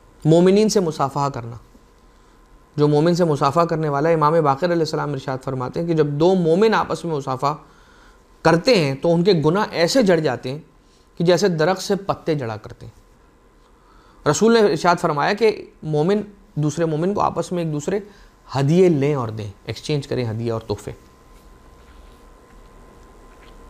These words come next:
اس سے کیا ہوتا ہے؟ اس سے دلوں کا کینہ اور دلوں میں بغض جو ہوتا ہے اور دلوں میں نفرت جو ہوتی ہے ایک دوسرے کے لیے وہ دور ہو جاتی ہے۔ تحفے کے اندر یہ خاصیت ہے۔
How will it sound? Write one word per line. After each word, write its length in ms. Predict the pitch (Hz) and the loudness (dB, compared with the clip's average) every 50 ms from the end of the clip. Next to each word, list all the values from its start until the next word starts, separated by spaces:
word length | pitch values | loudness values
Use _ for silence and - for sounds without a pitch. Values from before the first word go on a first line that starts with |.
| - - - - - - - - - - - - - - - | -20 -20 -20 -20 -20 -20 -20 -20 -20 -20 -18 -10 -2 2 2
اس 80 | 127 | 4
سے 160 | - - 190 | 6 6 6
کیا 160 | 185 190 190 185 | 6 6 4 4
ہوتا 580 | 180 - _ _ _ _ _ _ _ _ - | 4 0 _ _ _ _ _ _ _ _ -6
ہے؟ 20 | 131 | -4
اس 60 | - | -4
سے 180 | - - 175 | 0 2 4
دلوں 280 | 160 143 139 143 147 151 | 4 4 4 4 4 2
کا 120 | 151 151 147 - | 2 -2 -4 -2
کینہ 260 | - 151 - 151 170 180 190 190 - - - - - - | 0 2 2 4 4 2 0 -2 -10 -18 -20 -20 -20 -6
اور 120 | - 135 131 | -2 0 2
دلوں 300 | 131 135 131 139 151 151 | 4 4 4 4 4 4
میں 120 | 147 139 | 2 2
بغض 320 | 131 127 139 165 170 170 151 | 2 2 2 2 2 2 2
جو 120 | 147 147 | 2 2
ہوتا 200 | 120 120 - 135 | 0 0 0 -2
ہے 20 | |
اور 80 | 135 135 | -2 0
دلوں 240 | 131 135 127 135 143 | 0 2 0 0 0
میں 80 | 143 | 0
نفرت 400 | 123 110 104 - - 170 180 165 | -2 -4 -2 2 2 2 2 2
جو 60 | 151 131 | 2 0
ہوتی 220 | 117 127 135 139 | -2 -2 -2 -2
ہے 60 | 135 | 0
ایک 120 | 127 127 123 | 0 0 -2
دوسرے 260 | 113 - - 120 117 | -6 -6 -4 -6 -6
کے 120 | 113 120 | -4 -4
لیے 80 | 123 127 | -2 -2
وہ 80 | 123 | -2
دور 200 | 117 113 110 107 | -2 -2 -4 -4
ہو 100 | 107 104 | -4 -6
جاتی 240 | 104 104 104 - - | -8 -10 -12 -16 -18
ہے۔ 140 | - - - - - - - - - - - - - | -20 -20 -20 -20 -20 -20 -20 -20 -20 -20 -20 -10 0
تحفے 340 | - 131 123 - - 156 143 | 0 0 0 2 2 2 2
کے 120 | 139 - 117 | 2 -2 -4
اندر 200 | 113 113 113 113 | -4 -2 -2 -2
یہ 160 | 110 113 110 110 - - - - - - - - - - - - - - - - - - - - - - - - - - - - - | -2 -2 -4 -6 -8 -20 -20 -20 -20 -20 -20 -20 -20 -20 -20 -20 -20 -20 -14 -14 -14 -14 -14 -18 -20 -20 -20 -20 -20 -18 -16 -8 -6
خاصیت 540 | - - - 120 107 - 131 123 110 - | -2 2 2 2 2 2 0 0 0 -2
ہے۔ 40 | - | -8